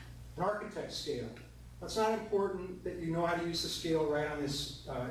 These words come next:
example. We'll get into more detail on using the scale in a future chapter. But I know this drawing is drawn at a scale, and it says on the drawing, one quarter inch equals one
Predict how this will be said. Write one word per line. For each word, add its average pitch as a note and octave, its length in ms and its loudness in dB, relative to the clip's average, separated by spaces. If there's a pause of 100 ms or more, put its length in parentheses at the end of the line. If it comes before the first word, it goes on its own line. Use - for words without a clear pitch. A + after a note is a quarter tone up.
example. C#3+ 640 2
We'll D3 100 0
get D#3+ 160 -2
into D3+ 200 -2
more D3 160 4
detail D#3+ 440 0
on C3 180 0
using C#3 240 0
the A#2+ 80 0
scale C#3+ 540 2 (600)
in D3 60 -2
a C#3 80 0
future D#3 300 0
chapter. C3+ 580 -2 (680)
But C#3+ 200 0
I E3 140 2
know G#3+ 180 4
this - 220 0
drawing C#3+ 600 0 (480)
is C3 380 -4
drawn D#3+ 320 2
at C#3+ 140 0
a C#3 40 2
scale, G3+ 500 2 (240)
and C#3+ 100 -4
it D3 140 -2 (380)
says E3+ 340 2
on D3 160 2
the B2 60 0
drawing, C3 420 -4 (200)
one E3 260 0
quarter D3+ 260 4
inch C3+ 120 -2
equals C3+ 300 -6
one B2 240 -2